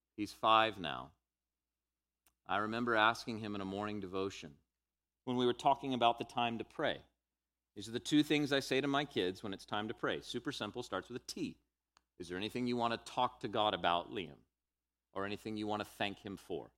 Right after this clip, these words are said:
Talk and thank, talk and thank, talk and, this is how we pray. We thank God and we talk to God. And this is what Liam said when I asked him, "Liam, is there anything you want to thank God for or talk to him about?" And this is what Liam said.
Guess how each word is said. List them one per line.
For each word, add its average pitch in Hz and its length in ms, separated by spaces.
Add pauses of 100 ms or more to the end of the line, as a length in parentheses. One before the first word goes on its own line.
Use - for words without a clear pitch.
Talk 113 280
and 107 120
thank, - 240 (200)
talk 113 240
and 104 120
thank, 64 220 (200)
talk 104 200
and, 123 80
this 107 120
is - 40
how 110 100
we 95 100
pray. - 220 (380)
We - 80
thank 117 280
God 110 200
and 107 100
we 101 80
talk - 260
to - 60
God. - 140 (640)
And 85 160
this 147 160
is 139 120
what 143 160
Liam 143 320
said 117 400 (540)
when 110 140
I 117 120
asked 123 300
him, 82 260
"Liam, 147 400 (420)
is 101 80
there 131 100
anything 165 260
you 170 100
want 165 140
to 156 40
thank 170 440
God 160 260
for 160 380
or 139 100
talk 151 340
to 143 80
him 135 180
about?" 98 300
And 101 80
this 151 120
is 160 100
what 147 160
Liam 127 260
said. 76 280